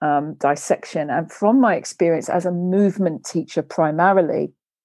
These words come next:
and through my studies of consciousness, was that, that we argued about the spiral line. And,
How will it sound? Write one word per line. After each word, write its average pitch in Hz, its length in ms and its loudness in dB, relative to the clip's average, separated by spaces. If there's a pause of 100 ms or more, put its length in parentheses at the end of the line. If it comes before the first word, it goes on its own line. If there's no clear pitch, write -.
(1500)
and 240 320 4
through - 340 -2
my 185 140 0
studies 170 420 -2
of - 80 -10
consciousness, - 920 -6 (280)
was 190 400 0
that, 185 240 2
that - 200 0
we 202 200 4
argued 214 360 0
about 156 280 -4
the 202 60 -12
spiral 262 360 -2
line. 143 240 -8
And, - 160 -4